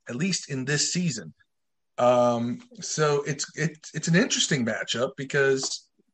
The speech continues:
you know, we, we, I think that, you know, win or loss, it's gonna be a twelve round fight with these guys.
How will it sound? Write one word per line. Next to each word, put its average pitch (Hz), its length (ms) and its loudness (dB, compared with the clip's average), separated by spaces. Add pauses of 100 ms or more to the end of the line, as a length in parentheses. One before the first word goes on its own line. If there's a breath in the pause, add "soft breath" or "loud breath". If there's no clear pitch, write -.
(360)
you 131 140 0
know, 135 80 2
we, 156 240 0
we, 190 340 -2 (460)
I 147 100 6
think 185 380 2
that, 151 340 4
you 143 180 -4
know, 117 300 -4 (240)
win 226 160 2
or 165 140 4
loss, 139 680 4
it's 147 180 -2
gonna 170 240 4
be 156 180 -2
a 139 40 -2
twelve 139 320 0
round 127 300 0
fight 147 260 0 (240)
with 117 140 -8
these 202 220 -10
guys. 85 380 -8